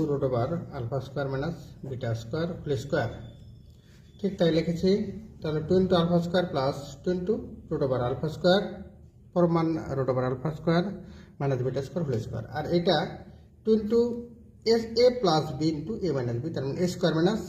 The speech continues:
বি square। তাহলে দেখো এখানে এটা হবে টু, টু পরম মান স্কয়ার, আর এখানে হবে এরকম, স্কয়ার আর রুটে কাটা যাবে, তাহলে টু into alpha square minus beta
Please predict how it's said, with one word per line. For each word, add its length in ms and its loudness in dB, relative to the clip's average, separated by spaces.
বি 160 -4
square। 240 -10
তাহলে 300 0
দেখো 260 6
এখানে 300 2
এটা 160 -2
হবে 180 0
টু, 140 0
টু 100 -2
পরম 280 2
মান 120 2
স্কয়ার, 360 2
আর 140 4
এখানে 300 4
হবে 200 4
এরকম, 300 2
স্কয়ার 380 4
আর 100 6
রুটে 240 0
কাটা 200 0
যাবে, 160 0
তাহলে 240 -2
টু 140 -4
into 200 0
alpha 260 0
square 200 -2
minus 220 -2
beta 180 -2